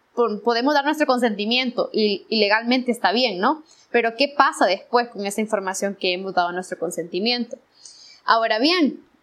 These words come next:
yéndonos a nuestro sistema interamericano de derechos humanos, la Convención Americana de Derechos Humanos en el artículo once sigue manifestando que toda persona tiene derecho al respeto de su honra y el reconocimiento de su dignidad. Asimismo,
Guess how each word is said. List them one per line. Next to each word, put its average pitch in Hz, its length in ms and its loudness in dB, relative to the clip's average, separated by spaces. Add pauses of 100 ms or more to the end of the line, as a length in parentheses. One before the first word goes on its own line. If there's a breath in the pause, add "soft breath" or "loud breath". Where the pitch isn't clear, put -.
(100)
yéndonos 247 580 2
a 269 80 2
nuestro 233 380 -2
sistema 240 420 0
interamericano 220 720 0
de 220 80 -2
derechos 214 380 -2
humanos, 247 560 2
la 208 220 0
Convención 208 560 0 (200)
Americana 208 500 0
de 196 80 -4
Derechos 202 280 -8
Humanos 202 320 -4
en 196 80 -6
el 190 100 -6
artículo 247 540 2
once 403 500 2 (680)
sigue 320 240 2
manifestando 262 680 0
que 240 120 2
toda 403 420 0
persona 330 380 0
tiene 285 300 2
derecho 247 320 2
al 254 80 0
respeto 240 500 0
de 269 80 4
su 233 160 2
honra 381 400 4 (180)
y 233 100 4
el 214 60 -2
reconocimiento 202 640 -2
de 220 60 2
su 220 140 -2
dignidad. 180 460 0 (1300 loud breath)
Asimismo, 294 720 4